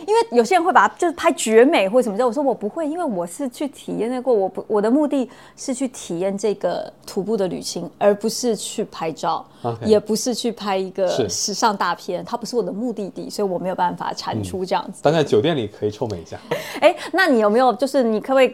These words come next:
Speaker 1: 就是用一两句话说一下，对你来说旅行是什么呢？
Speaker 2: <clears throat> 我觉得，呃，旅行是用一种，怎么说呢，是，我觉得这句话可能不，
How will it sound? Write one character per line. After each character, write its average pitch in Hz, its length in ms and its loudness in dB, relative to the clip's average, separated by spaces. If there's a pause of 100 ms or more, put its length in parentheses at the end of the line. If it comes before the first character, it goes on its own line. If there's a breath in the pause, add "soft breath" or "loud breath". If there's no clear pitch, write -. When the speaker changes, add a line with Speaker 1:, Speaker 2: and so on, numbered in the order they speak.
(100)
Speaker 1:
就 254 160 0
是 247 200 -2
用 226 260 2
一 262 100 2
两 170 220 0
句 - 120 -12
话 180 220 0
说 196 180 -2
一 190 40 -2
下， 196 120 -2
对 202 140 0
你 175 60 -2
来 156 120 -6
说 190 140 -6
旅 180 180 -6
行 - 240 -14
是 202 120 -10
什 - 160 -8
么 - 180 -16
呢？ - 80 -16 (720 soft breath)
Speaker 2:
<clears throat> - 340 -12
我 135 160 8
觉 123 120 2
得， 262 360 4 (100)
呃， - 80 -18 (300)
旅 135 200 0
行 123 480 -4 (160)
是 165 220 -4 (120)
用 214 220 4
一 165 40 2
种， 104 320 0 (680 loud breath)
怎 104 140 -6
么 98 80 -6
说 151 160 -4
呢， 135 140 -2
是， 113 760 2 (1700)
我 131 100 8
觉 123 100 4
得 180 80 8
这 196 140 0
句 190 80 2
话 156 180 0
可 - 120 -8
能 107 100 -2
不， 170 80 2